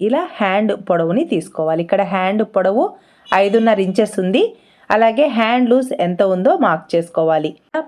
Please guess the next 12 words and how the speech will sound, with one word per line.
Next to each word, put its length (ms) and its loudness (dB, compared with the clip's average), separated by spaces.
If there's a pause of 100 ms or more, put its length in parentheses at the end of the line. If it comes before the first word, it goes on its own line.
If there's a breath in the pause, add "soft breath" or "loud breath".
పై 120 0 (100)
వైపు 300 2
నుంచి 260 -2 (260)
హ్యాండ్ 320 0 (100)
క్రింది 340 0
వైపున 380 0 (440 soft breath)
లూజ్ 360 2 (100)
ఎంత 180 0 (140)
ఉందో 220 2 (160)
మార్క్ 280 -2
చేసుకోవాలి. 600 0 (640 loud breath)
షార్ట్ 340 0